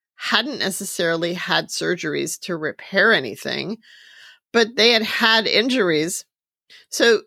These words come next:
several people suggested a guy named Mark. I wasn't really sure about too much else, but his office was pretty close to our house, and several people had mentioned he did a good job helping them to recover.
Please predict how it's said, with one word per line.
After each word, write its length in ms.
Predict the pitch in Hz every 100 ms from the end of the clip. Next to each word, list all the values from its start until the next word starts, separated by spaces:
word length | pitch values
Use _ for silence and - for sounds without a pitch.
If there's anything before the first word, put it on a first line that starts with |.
| -
several 560 | - 240 254 254 220 _
people 400 | - 196 - 170
suggested 680 | 185 202 180 175 160 - 190
a 100 | 214
guy 340 | 170 143 156
named 420 | 180 156 143 160 -
Mark. 480 | 185 175 95 - - _ _ _ _ _ _ _ _ _ -
I 60 |
wasn't 400 | 208 254 277 233 -
really 280 | - 202 196
sure 340 | 196 - 175 170
about 300 | 165 165 -
too 160 | -
much 240 | 180 170 165
else, 340 | 147 165 - - - - _
but 120 | - 220
his 140 | 220
office 440 | 196 240 262 262
was 200 | - 170 -
pretty 400 | - - 196 220
close 380 | - 190 196 -
to 80 |
our 200 | 190 175
house, 580 | 185 233 196 151 180 - - _ _ _ _ _ _ _ -
and 220 | 175 170
several 320 | 214 214 220
people 320 | - 190 190
had 180 | 185 175
mentioned 600 | 175 143 - 165 170 - _
he 160 | - 214
did 180 | 254
a 60 | 370
good 220 | 247 220
job 360 | 208 170 165 170
helping 440 | 180 185 175 170
them 260 | 156 160 196
to 140 | 165
recover. 600 | 143 131 160 - 113 160